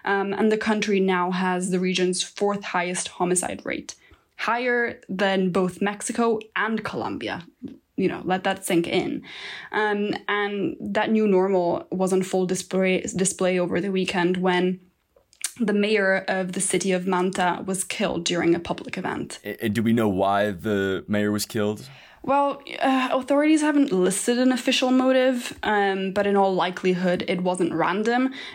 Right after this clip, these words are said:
Speaker 1: and, you know, almost certainly, uh, an assassination. And that makes Manta's mayor just the latest Ecuadorian politician to be assassinated or nearly assassinated.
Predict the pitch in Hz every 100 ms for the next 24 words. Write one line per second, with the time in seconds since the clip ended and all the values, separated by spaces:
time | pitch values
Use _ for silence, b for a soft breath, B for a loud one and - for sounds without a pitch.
0 | B 196 190 190 190 - - 214 190 107
1 | 90 - - - 202 214 208 - - 185
2 | 185 180 170 170 - - 156 - 185 165
3 | 170 156 - 170 160 - - - B B
4 | B - 220 208 208 208 202 202 196 190
5 | 190 196 180 190 185 180 175 175 190 190
6 | 196 180 - 185 - 185 - - - 196
7 | 190 175 175 180 - 185 185 175 175 180
8 | 185 170 170 - 170 - 233 233 247 233
9 | 180 175 175 180 180 170 175 175 - -
10 | 175 - - - - -